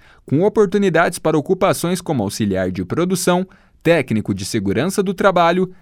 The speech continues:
técnico de manutenção, entre muitas outras oportunidades. Também haverá vagas para profissionais graduados nas áreas da pedagogia, marketing, engenharia civil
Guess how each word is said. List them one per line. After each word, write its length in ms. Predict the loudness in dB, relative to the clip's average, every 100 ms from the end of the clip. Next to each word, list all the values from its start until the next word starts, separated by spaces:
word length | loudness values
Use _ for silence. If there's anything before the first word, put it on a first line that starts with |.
| -12 -2
técnico 440 | -2 0 -2 -2
de 80 | 0
manutenção, 800 | 2 2 2 0 2 2 2 0 -12 _
entre 280 | -4 0 2
muitas 640 | 4 6 4 4 2 2
outras 420 | 4 2 2 2 4
oportunidades. 1120 | 2 2 0 2 2 2 0 -2 -6 -14 -14 _ _ _ -18 -4
Também 280 | 0 2 4
haverá 340 | 4 4 4
vagas 420 | 4 2 2 -2
para 240 | 0 0 0
profissionais 680 | -2 -2 -2 -2 0 0 2
graduados 760 | 2 4 4 2 2 2 0
nas 260 | 0 0 2
áreas 360 | 2 2 0
da 120 | 0 -2
pedagogia, 760 | -2 -2 0 0 2 2 2 -4 -18 -6
marketing, 680 | -2 -2 0 -4 -2 -4 -6 -16 _ -4
engenharia 840 | 2 4 4 2 0 -2 -2 -2
civil 460 | 0 2 4 4